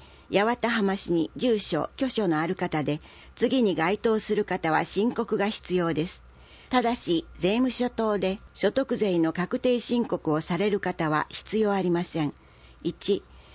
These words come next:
給与所得のあった方で、勤務先から八幡浜市に給与支払い報告書の提出のない方、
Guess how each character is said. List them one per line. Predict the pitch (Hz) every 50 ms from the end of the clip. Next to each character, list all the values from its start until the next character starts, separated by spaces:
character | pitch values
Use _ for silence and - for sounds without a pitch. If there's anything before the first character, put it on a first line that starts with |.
| - - - -
給 | - 214 233 262 269
与 | 262 262
所 | 247 - 240
得 | 240 - 247 - 196 170
の | 165 165
あ | 196
っ | -
た | - 190 185
方 | - 175 - 156 151 135
で、 | 151 156 175 - - - - - - -
勤 | - 208 226 240 233 226
務 |
先 | - - 208 202 - -
か | - 175 170
ら | 170 175 - - - -
八 | 180 185
幡 | 202 233 247 - 240 247
浜 | 240 226 226 220
市 | 226 - - 165
に | 165 160 156 - - - - - -
給 | - 269 262 254
与 | 226 190 165 165
支 | - - 185
払 | 220 226 220 220 226 214 196
い | 196
報 | 190 170 190 233
告 | - - 220 - 214
書 | - - 180
の | 180 175
提 | - - 165 208 240 247
出 | - - 247
の | 233 220 208
な | 208 233 240
い | 202
方、 | - - 151 - - 131 -